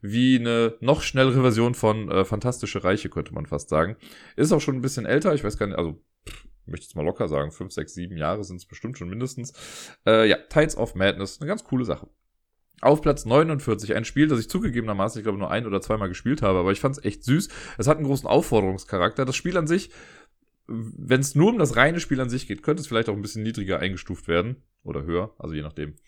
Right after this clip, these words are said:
wie man das Ganze jetzt sieht, in früheren Plätzen. Ähm, die Rede ist von Princess Jing. Das ist ein Hidden Movement Spiel irgendwie. Und zwar ist eine Person da, die quasi versucht, mit einer Prinzessin Jing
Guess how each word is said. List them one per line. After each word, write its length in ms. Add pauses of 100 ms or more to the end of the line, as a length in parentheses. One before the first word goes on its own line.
(260)
wie 80
man 60
das 120
Ganze 220
jetzt 80
sieht, 220 (220)
in 180
früheren 440
Plätzen. 360 (540)
Ähm, 360
die 100
Rede 140
ist 80
von 140 (140)
Princess 600
Jing. 400 (520)
Das 280
ist 500
ein 260
Hidden 320
Movement 460
Spiel 260
irgendwie. 220
Und 80
zwar 160
ist 80
eine 240
Person 360
da, 220 (320)
die 100
quasi 280
versucht, 340
mit 140
einer 340
Prinzessin 540
Jing 280